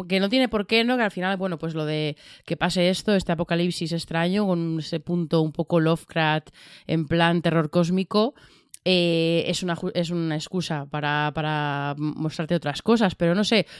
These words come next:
podría molar haber desarrollado un poquito más eso, pero tampoco va por ahí. Y además, bueno, la dirección, en los momentos en los que aparecen por ahí las hojitas asesinas, eh, a mí me da un poco de vergüencita, la verdad, pero bueno.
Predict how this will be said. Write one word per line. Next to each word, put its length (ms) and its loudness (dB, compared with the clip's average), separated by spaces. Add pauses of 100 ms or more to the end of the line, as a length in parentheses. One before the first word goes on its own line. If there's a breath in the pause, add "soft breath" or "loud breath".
(100)
podría 320 4
molar 260 6
haber 220 6
desarrollado 400 4
un 80 2
poquito 260 0
más 220 2
eso, 200 2
pero 180 2
tampoco 560 0 (340 loud breath)
va 120 4
por 140 4
ahí. 320 0 (340 soft breath)
Y 120 0
además, 280 2
bueno, 200 2
la 80 -2
dirección, 680 2 (180)
en 100 2
los 140 0
momentos 320 0
en 60 0
los 100 -2
que 80 -2
aparecen 340 0
por 100 0
ahí 60 2
las 160 0
hojitas 400 -2
asesinas, 680 0 (680 soft breath)
eh, 500 2
a 120 2
mí 60 2
me 120 2
da 100 2 (160)
un 180 -4
poco 180 0
de 300 2 (180)
vergüencita, 840 -4
la 100 -10
verdad, 320 -10
pero 180 -2
bueno. 260 -4